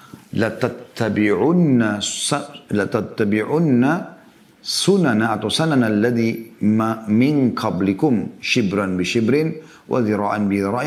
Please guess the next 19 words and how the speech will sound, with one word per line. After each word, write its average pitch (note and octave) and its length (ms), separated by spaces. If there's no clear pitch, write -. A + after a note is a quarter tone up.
حتى A#2 640
لو E3+ 480
دخلوا G#2+ 640
في G2 320
جحر G2+ 320
ضب A2+ 380
لاتبعتموهم. G#2+ 1500
قلنا E3 240
يا G#2 160
رسول G2 360
الله E2 220
اليهود G#2 600
والنصارى. F#2 800
قال C#2+ 320
فمن؟ G3 440
Sungguh G3 320
kalian, F3 320
hai D3+ 160
umatku, C#3 640